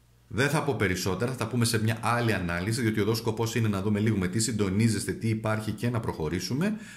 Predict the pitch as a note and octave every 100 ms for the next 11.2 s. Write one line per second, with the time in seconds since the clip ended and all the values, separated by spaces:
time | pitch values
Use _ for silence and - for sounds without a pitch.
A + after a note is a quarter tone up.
0 | - G#3 G#3+ E3 C3 - - D3 F#3 C#3
1 | A2+ G#2+ A#2+ F#2+ F2+ F#2 F#2 F2 - E2+
2 | D#2+ D#2 D#2 D2+ D2+ D2 D2+ C#2+ D2 D#2
3 | E2+ - G#3+ G#3+ F#3+ F3+ - - _ C#3+
4 | C#3+ - - F#3 G#3+ G3+ F3+ - B2 A2
5 | D2+ - - F2 - - G#3+ G#3+ F3+ E3+
6 | C#3 - A#2+ A#2 G2+ F#2 F#2 E2+ - -
7 | - _ _ _ _ - - G2 F2 E2+
8 | D#2+ D#2+ D2+ D2+ C#3+ A3 - - - -
9 | - D#2 - A#2+ E3 D#3 A#2+ A2+ E2+ G#2+
10 | C3 F#2+ D2+ C#2 F#2 B2+ A#2+ - F2 D2+
11 | F3+